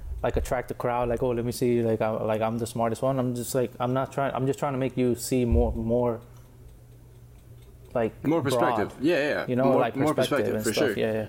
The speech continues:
Speaker 2: For sure. Um,
Speaker 1: So.
Speaker 2: you know, I,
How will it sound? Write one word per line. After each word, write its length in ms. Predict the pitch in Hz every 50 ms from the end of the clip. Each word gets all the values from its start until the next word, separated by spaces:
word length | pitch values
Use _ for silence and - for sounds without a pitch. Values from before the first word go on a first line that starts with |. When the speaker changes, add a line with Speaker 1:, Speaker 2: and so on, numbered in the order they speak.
| - - -
Speaker 2:
For 80 | 107 104
sure. 320 | - 147 131 101 90 - - - - -
Um, 380 | 101 104 110 110 110 98 95
Speaker 1:
So. 480 | - - 113 107 104 104 104 107 120 - - - - - - - -
Speaker 2:
you 140 | 139 147
know, 300 | 156 165 151 120 104 101 - - - - - 135
I, 500 | 143 160 170 175 175 170 160 151 -